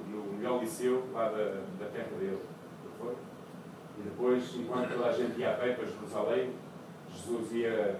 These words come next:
no, no seu carro, tipo aquele eunuco, não é? Ia lá no carro. Cara, se calhar às vezes o carro eram pessoas que os puxavam. Jesus viveu de uma forma humilde. Como é que Jesus morreu?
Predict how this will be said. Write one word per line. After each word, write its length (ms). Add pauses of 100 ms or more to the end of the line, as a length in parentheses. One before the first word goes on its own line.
no, 240
no 100
seu 120
carro, 360
tipo 300
aquele 140
eunuco, 420 (140)
não 80
é? 80 (600)
Ia 140
lá 80
no 60 (100)
carro. 280 (520)
Cara, 240
se 140
calhar 200
às 60
vezes 220
o 20
carro 160
eram 140
pessoas 320
que 80
os 60
puxavam. 440 (880)
Jesus 240 (360)
viveu 240
de 240
uma 160
forma 280 (580)
humilde. 380 (840)
Como 120
é 40
que 80
Jesus 200
morreu? 300